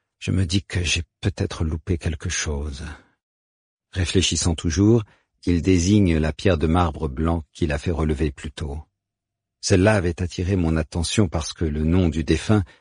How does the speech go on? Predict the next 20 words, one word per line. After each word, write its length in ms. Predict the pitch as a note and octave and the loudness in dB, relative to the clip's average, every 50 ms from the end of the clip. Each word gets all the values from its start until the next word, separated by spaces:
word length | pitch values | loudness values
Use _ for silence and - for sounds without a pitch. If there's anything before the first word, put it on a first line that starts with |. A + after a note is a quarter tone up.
| _ - | _ -4
n'est 120 | E2 E2 D2+ | -2 -2 -2
plus 160 | - - F2+ | 0 -2 0
lisible, 580 | D#2+ F2 E2+ D#2 F#2 F2+ D#2+ C#2 C#2+ D#2 D2+ - _ _ _ _ _ _ _ _ _ _ - | 0 0 0 2 2 0 0 -2 -4 -6 -8 -8 _ _ _ _ _ _ _ _ _ _ 0
alors 300 | - G2 G2 F#2 D#2+ - | 2 4 4 4 2 -2
que, 240 | - - E2 D2+ D2+ - - | -6 -4 -4 -4 -4 -6 -2
paradoxalement, 800 | F#2+ F2 E2 F2 D#2+ E2 D#2 - - D#2+ D2+ E2 G2+ A2+ G2 - _ _ _ _ | -2 0 2 2 2 0 -2 0 0 0 2 4 2 2 2 0 _ _ _ _
la 180 | - D2+ D#2+ D#2 | -4 -2 0 0
mention 640 | D#2 F2 F2+ E2+ - - - - A2 A2 G#2+ - - | 2 2 0 0 -2 -2 0 2 4 4 4 2 -2
au-dessous 480 | - E2+ D2+ - D#2+ - - - G#2+ F#2+ | -4 -6 -4 -4 -4 -4 -4 -2 -2 -2
l'est, 420 | D2+ D#2 E2+ E2 D2+ C#2+ C#2 _ _ _ _ _ _ - | 0 0 0 0 0 -2 -6 _ _ _ _ _ _ -4
ainsi 260 | E2 D#2 - - - | -4 -2 -2 -4 -6
que 100 | - - | -4 -2
la 140 | D#2+ D#2 D2+ | -2 -2 -2
date. 540 | C#2 - D2+ D2 - _ _ - - - _ _ _ _ _ _ _ _ _ _ _ _ _ - | -2 -2 -4 -4 -6 _ _ -20 -20 -20 _ _ _ _ _ _ _ _ _ _ _ _ _ -12
Pourtant, 300 | - - - - F2 D2 | -12 -8 -4 -2 -2 -2
il 80 | C2 | -2
n'y 60 | C2 | -4
avait 180 | C2+ C#2 D2 C#2+ | -8 -6 -8 -8
rien 260 | C#2+ - C#2+ C2+ C#2 | -6 -6 -8 -8 -8
dessous. 420 | C#2+ E2+ - - - D2+ B1 B1 | -8 -8 -10 -8 -8 -10 -10 -12